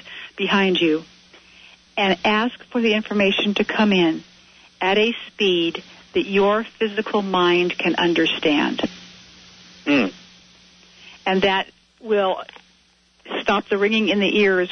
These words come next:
Speaker 1: which is
Speaker 2: Mm-hmm.
Speaker 1: just, it's like having your frequency up too high.
Speaker 2: Mm-hmm.
Speaker 1: But you've gotta take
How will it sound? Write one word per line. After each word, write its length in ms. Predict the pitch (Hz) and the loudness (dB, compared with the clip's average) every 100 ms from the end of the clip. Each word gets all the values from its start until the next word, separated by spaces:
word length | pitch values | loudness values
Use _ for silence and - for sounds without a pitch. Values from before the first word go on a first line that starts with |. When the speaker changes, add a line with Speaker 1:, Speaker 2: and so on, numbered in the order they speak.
| - | -2
Speaker 1:
which 200 | 185 - | -2 0
is 180 | 226 | 0
Speaker 2:
Mm-hmm. 80 | 180 | 2
Speaker 1:
just, 260 | 202 196 - - - - - | 2 0 -4 -20 -20 -20 -14
it's 240 | 214 - | -14 -6
like 340 | 214 202 180 - - - - _ - | 0 2 0 -4 -20 -20 -20 _ -14
having 460 | - 214 214 214 196 | -4 0 0 0 -2
your 220 | 190 190 | 0 0
frequency 580 | - 262 262 226 175 165 | 0 -2 0 -2 0 0
up 140 | 139 | -2
too 160 | - 147 | -6 -6
high. 380 | - 139 131 - - - - _ - - _ - | -4 -4 -4 -8 -20 -20 -20 _ -20 -20 _ -10
Speaker 2:
Mm-hmm. 160 | 254 | -2
Speaker 1:
But 140 | 180 196 | 0 2
you've 100 | 190 | 2
gotta 220 | 214 240 | 0 0
take 400 | - 226 214 | -2 0 0